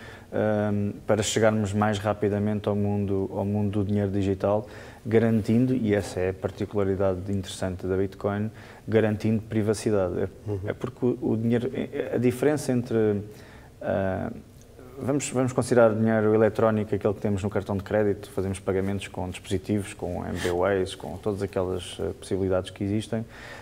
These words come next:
Speaker 1: Eh, dinheiro digital, o, o, a Bitcoin, por exemplo, e, e dinheiro físico, a moeda e a nota. O dinheiro físico tem uma,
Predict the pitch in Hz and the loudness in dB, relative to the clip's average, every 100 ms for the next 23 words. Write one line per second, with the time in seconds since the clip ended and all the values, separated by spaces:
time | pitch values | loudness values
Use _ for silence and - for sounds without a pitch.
0 | - - 110 113 110 104 107 107 110 107 | -8 -2 4 6 6 4 4 8 8 8
1 | 104 101 101 - 101 98 98 95 92 - | 4 4 2 2 0 0 -2 -4 -6 -2
2 | 107 95 - - 117 104 107 98 113 120 | 2 2 2 4 4 4 0 2 2 2
3 | 120 110 107 104 101 104 104 101 113 107 | 0 0 2 2 0 0 -2 4 4 4
4 | - 117 107 107 - 104 98 104 107 98 | 2 2 4 0 0 2 4 4 2 2
5 | 98 95 85 82 80 - - - - - | 2 0 -4 -6 -10 -12 -16 -16 -16 -4
6 | - 117 147 143 139 139 139 135 131 127 | 0 4 2 2 2 2 2 2 4 2